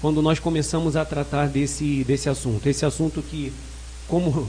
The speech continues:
<laughs> tem sido alguma, a, a maioria das quintas-feiras aqui, é tido como polêmico, como o pastor colocou, de repente muita gente nem ouviu essa pergunta, ou responde a essa pergunta de uma maneira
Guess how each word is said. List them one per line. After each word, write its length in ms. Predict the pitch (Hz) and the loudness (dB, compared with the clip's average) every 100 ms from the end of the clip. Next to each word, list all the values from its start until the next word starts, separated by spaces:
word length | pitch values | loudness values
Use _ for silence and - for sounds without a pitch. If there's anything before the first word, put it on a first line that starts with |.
| - | -6
<laughs> 120 | - - | -6 0
tem 200 | 170 165 | 2 0
sido 440 | - 185 165 156 | -4 -6 -6 -6
alguma, 420 | 143 143 165 156 | -4 -6 -6 -6
a, 500 | 151 131 127 131 123 | -8 -8 -8 -6 -4
a 40 | 127 | 0
maioria 380 | 156 151 143 | 2 4 4
das 160 | 147 139 | 4 2
quintas-feiras 580 | 156 151 135 143 143 127 | 0 0 -2 0 2 2
aqui, 300 | 131 139 131 - - - - - - | 0 0 -2 -4 -14 -14 -14 -12 0
é 480 | 123 131 131 131 123 - | 4 4 4 4 2 2
tido 240 | 185 170 | 2 2
como 240 | 170 156 | 0 -2
polêmico, 520 | 151 156 147 165 202 190 | 0 2 2 2 -2 -4
como 120 | 156 143 | -4 -2
o 40 | |
pastor 300 | 147 135 143 | 0 0 -2
colocou, 380 | 151 143 143 143 | 0 0 2 2
de 80 | 143 | 2
repente 340 | 143 139 139 | 2 0 0
muita 180 | 147 151 | 0 2
gente 280 | 147 139 135 | 2 0 0
nem 180 | 156 | 4
ouviu 340 | 180 135 131 185 | 4 2 2 2
essa 200 | 165 - | 2 -4
pergunta, 600 | - 139 139 170 190 208 - - - - - - - - | -10 -8 -4 -2 0 -2 -4 -14 -14 -14 -14 -14 -14 2
ou 720 | 156 180 180 175 165 156 135 123 | 8 10 12 12 10 8 6 6
responde 680 | 151 208 - 180 226 220 185 | 6 6 2 -2 -2 -2 -2
a 100 | 175 | 0
essa 240 | 185 180 | 0 -2
pergunta 580 | 175 160 143 165 156 151 | 0 0 2 2 4 2
de 120 | 143 | 2
uma 120 | 156 | 4
maneira 560 | 156 147 156 156 143 | 6 6 6 4 2